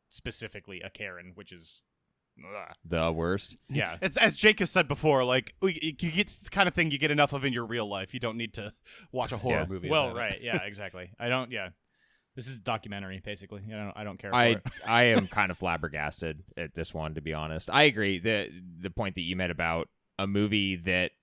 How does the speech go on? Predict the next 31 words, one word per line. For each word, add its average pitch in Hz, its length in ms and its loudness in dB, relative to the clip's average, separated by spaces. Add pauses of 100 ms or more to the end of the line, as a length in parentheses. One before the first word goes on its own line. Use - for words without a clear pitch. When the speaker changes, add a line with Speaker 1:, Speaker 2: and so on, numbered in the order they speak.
(800)
Speaker 2:
at 107 160 4
its 101 160 -2
core 98 420 0
is 78 160 -6
frustrating 104 800 -2 (380)
is 107 160 -2
not 107 200 2
really 110 220 2
an 104 80 2
experience 98 560 0
I 90 120 4
set 98 140 -2
out 95 120 2
to 87 80 0
have. 85 320 2
Typically, 107 220 -2
Speaker 1:
Right. 107 100 0
Speaker 2:
when 104 80 4
I - 20 4
put 92 180 -2
movies 92 300 -2
on, 107 320 0 (220)
it's 104 100 -4
at 98 80 -6
the 101 140 0
end 104 100 2
of 104 60 2
a 101 40 0
day 92 240 6
where 101 160 4
I'm 87 160 -2